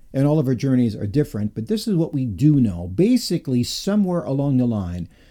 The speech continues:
somebody heard about his gifts and told his friend who had a problem, and that friend owned a bank with a logo that involved a stagecoach, I don't have to say which one,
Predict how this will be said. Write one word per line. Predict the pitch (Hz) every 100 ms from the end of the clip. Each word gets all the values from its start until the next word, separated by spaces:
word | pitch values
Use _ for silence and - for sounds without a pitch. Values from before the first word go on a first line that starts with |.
| -
somebody | - - - 220 233 196 180 156
heard | - - 170 143 131
about | - 127 123
his | 123 101
gifts | 92 107 - - - - - -
and | 156 151
told | - 170 175 175 170
his | - 247 277 -
friend | - 156 131 139 123
who | 131
had | 123
a | 127
problem, | - 151 135 98 98 87 120 - - -
and | 143 160
that | 220
friend | - - 180 165 151
owned | - 151 131
a | 127
bank | 101 - 143 107 87 - - - -
with | 135 143
a | 147
logo | 143 190 247 220 143 131 131
that | 131
involved | 123 107 123 110 92
a | 104
stagecoach, | - 170 170 - - 135 139 - - -
I |
don't | 98 92
have | 95
to | 98
say | - 95
which | 90 87
one, | - 156 151 147